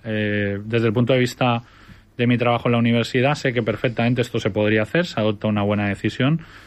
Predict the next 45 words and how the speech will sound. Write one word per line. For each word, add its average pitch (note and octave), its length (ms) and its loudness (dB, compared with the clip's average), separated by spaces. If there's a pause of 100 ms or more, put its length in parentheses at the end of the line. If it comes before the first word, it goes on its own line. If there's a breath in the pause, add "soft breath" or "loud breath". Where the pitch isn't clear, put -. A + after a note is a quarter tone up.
(220 loud breath)
Técnicamente A#2+ 640 2
los A2 160 -2
alemanes A2 400 2
son A2+ 160 0
muy A2 180 4
buenos G#2+ 380 0
en G#2+ 60 -2
este G#2 220 -4
tipo G#2 240 0
de G2+ 100 2
cuestiones G#2 480 0
de G#2 80 -2
control G#2 500 -2 (500 loud breath)
de A2+ 140 2
seguridad A2+ 460 2
pública B2+ 560 2
y G2 320 -2
estoy G#2+ 240 -4
seguro A2+ 340 2
que G#2 100 0
no G2+ 100 0
va G#2 40 0
a G2+ 40 2
haber G2+ 180 0
ningún G2+ 320 0
pero, B2+ 260 0 (420 loud breath)
aunque B2+ 420 2 (120)
también B2 300 2
estoy C3+ 160 -2
seguro C3+ 300 2
que C3 80 0
les A2 120 0
van B2 140 2
a B2+ 40 4
recurrir A2+ 580 0
esa A#2+ 200 -2
decisión A#2+ 400 0
que C3 80 2
han B2 100 2
tomado C3 380 2
y - 60 -2
seguramente A2+ 500 2
los B2 140 -4
tribunales G#2+ 440 0
alemanes, G#2+ 500 -2